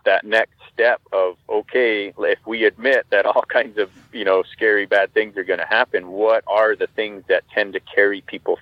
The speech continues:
through that process? It doesn't mean that you, it's gonna make you not feel bad or not feel the pain or any of that stuff. It's just that what are the things that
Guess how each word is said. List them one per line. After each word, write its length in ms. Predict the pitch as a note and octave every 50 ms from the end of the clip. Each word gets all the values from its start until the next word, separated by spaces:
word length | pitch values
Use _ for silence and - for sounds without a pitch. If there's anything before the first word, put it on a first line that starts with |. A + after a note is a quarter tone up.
| - -
through 320 | A2 A2 G#2+ G#2 G2 F#2
that 280 | E2+ F2+ E2+ E2 - -
process? 640 | - - G2+ G#2 A2 A2+ - - - E2+ E2+ - - _ - -
It 100 | - F2+
doesn't 280 | F#2 G2+ G#2+ A#2+ G2+ -
mean 280 | G2+ F#2+ G2+ G2+ F#2+
that 200 | F2 E2+ D#2+ -
you, 280 | - F#2 F2 E2+ E2+ E2+ - - - - - _ -
it's 200 | - F#2+ - -
gonna 200 | - F#2 E2+ E2+
make 280 | E2+ F2+ F#2 F2 - -
you 100 | F2+ F2
not 320 | E2+ F2 F2+ E2+ E2+ - - _ _ -
feel 300 | - G2 G2 G#2+ F#2+ - -
bad 320 | - D#2 D2+ D#2+ E2 F2 F2
or 120 | F2 E2 D#2+
not 240 | F2+ F#2 E2+ - _ -
feel 180 | - G2 F#2 F2
the 100 | - -
pain 460 | - - - G2 G2 G#2+ G#2+ F#2 E2+
or 80 | E2+ E2+
any 200 | E2 E2+ F2 E2
of 80 | E2
that 240 | E2 E2+ G2+ A#2 - -
stuff. 380 | - - - D#2+ D#2+ D#2+ - _ _ - - - - _
It's 180 | - G2 F2+ - -
just 200 | - F#2+ E2+ - -
that 220 | F2 E2 D#2+ - _ _ _ _ - _ _ _ _
what 300 | - F2+ G#2 A2+ A2+ A2
are 300 | F#2 F#2 G#2 A#2 A#2+ A#2+
the 160 | A#2 - G#2+
things 520 | - _ B2+ C#3 E3 F#3+ - F2 G2 A#2 - _ -
that 260 | - F2+ F#2+ A2 -